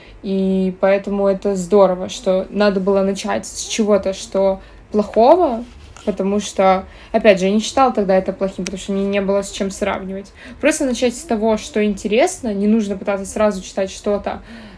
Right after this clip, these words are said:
типа, какую-то там классическую литературу, если она не интересна. Нужно всегда читать, чтобы было интересно.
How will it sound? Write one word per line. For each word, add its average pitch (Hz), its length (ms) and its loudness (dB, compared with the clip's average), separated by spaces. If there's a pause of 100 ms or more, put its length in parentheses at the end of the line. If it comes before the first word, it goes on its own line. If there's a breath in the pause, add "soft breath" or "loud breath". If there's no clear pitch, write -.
типа, 190 640 -2 (120)
какую-то 196 800 0 (300)
там 196 160 -4
классическую 208 720 -6
литературу, 196 640 -2
если 202 320 -2
она 202 160 2
не 208 180 2
интересна. 190 600 -4
Нужно 208 280 -2
всегда 233 260 -4
читать, 226 240 -6
чтобы 196 220 -8
было 208 180 2
интересно. 202 680 -6